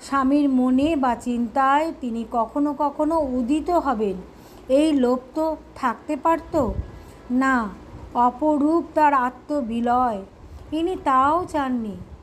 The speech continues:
ভাবতেও শিহরিত হয়ে উঠি। শ্রী মায়ের আত্মবিলয় সম্বন্ধে অনেক কথাই পড়েছি, কিন্তু এখানে যে অভিনব তাৎপর্য উদ্ঘাটন করা হয়েছে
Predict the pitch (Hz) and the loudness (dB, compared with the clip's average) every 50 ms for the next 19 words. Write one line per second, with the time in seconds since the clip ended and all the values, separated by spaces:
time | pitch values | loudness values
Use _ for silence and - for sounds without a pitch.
0 | - - - - - - - 233 208 202 214 233 233 226 220 214 208 254 285 302 | -20 -20 -20 -20 -18 -14 -12 -10 -8 -4 0 0 0 0 0 -2 0 2 4 4
1 | 311 311 294 302 - 277 262 277 285 285 285 285 277 - 294 277 262 214 226 247 | 4 2 0 -2 -2 -2 0 0 2 2 0 0 -2 0 0 0 0 0 0 0
2 | 254 262 254 254 247 226 220 - - 226 208 180 - - - - - - - - | 0 2 2 2 0 0 -2 -6 -8 -8 -8 -8 -8 -12 -18 -20 -20 -20 -20 -20
3 | - - - - - - - - - - - - 339 359 349 330 311 294 294 294 | -20 -20 -20 -20 -20 -20 -20 -16 -10 -10 -4 0 2 4 4 4 4 4 4 4
4 | 294 311 339 339 330 302 277 277 - - - 320 320 269 302 302 302 311 311 311 | 2 2 2 2 2 2 0 0 -2 -6 -6 -4 -2 -2 0 0 0 0 0 0
5 | 294 294 277 285 269 262 262 269 285 311 320 302 294 277 262 269 294 - - - | -2 -2 -2 -2 -2 -2 -2 -2 -2 -2 0 0 0 2 2 2 0 -2 -6 -16
6 | - - - - 277 302 320 339 359 - - - 294 277 285 - - 330 339 349 | -20 -12 -6 -2 0 0 2 0 -2 -4 -2 0 0 0 -2 -2 -2 -2 -2 -2
7 | 339 - 262 226 214 214 214 - - 214 202 202 202 - - - - - - - | -2 -2 -2 -2 -2 -2 -4 -6 -8 -8 -8 -8 -10 -14 -18 -20 -20 -16 -8 -4
8 | 330 339 339 302 349 370 339 311 285 285 - 330 330 339 339 294 294 330 302 254 | -2 0 0 2 2 2 2 2 0 0 0 0 2 2 2 2 2 2 2 2
9 | 233 247 240 285 320 311 320 320 302 294 294 269 233 214 - - - - - - | 2 2 2 0 0 2 2 0 2 2 2 0 0 -2 -8 -16 -20 -20 -20 -14
10 | - - 262 254 254 247 - - - 285 285 294 277 247 - - 330 302 254 220 | -6 -2 0 0 0 0 -4 -6 -2 0 2 2 0 0 0 0 0 0 0 -2
11 | 202 190 - 226 262 262 254 - 330 330 330 - 311 277 247 240 226 220 233 220 | -4 -6 -2 0 0 0 0 0 -2 -2 0 0 0 2 2 0 0 -2 -4 -4
12 | 214 214 - 220 202 | -6 -6 -8 -10 -10